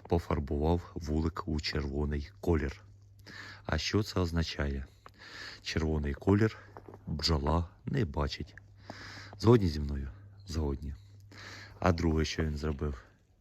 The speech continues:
не так? Ну, на-, на-, намалював букву «З».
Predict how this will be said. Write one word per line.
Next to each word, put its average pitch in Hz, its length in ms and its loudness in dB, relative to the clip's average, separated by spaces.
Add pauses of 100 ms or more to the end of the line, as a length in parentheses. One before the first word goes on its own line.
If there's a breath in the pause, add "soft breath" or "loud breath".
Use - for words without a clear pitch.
(840 soft breath)
не 85 120 4
так? 78 320 -2 (1040 loud breath)
Ну, 120 180 -2
на-, 80 280 -2
на-, 78 400 0
намалював 80 840 2 (160)
букву 76 460 -2
«З». 71 260 -4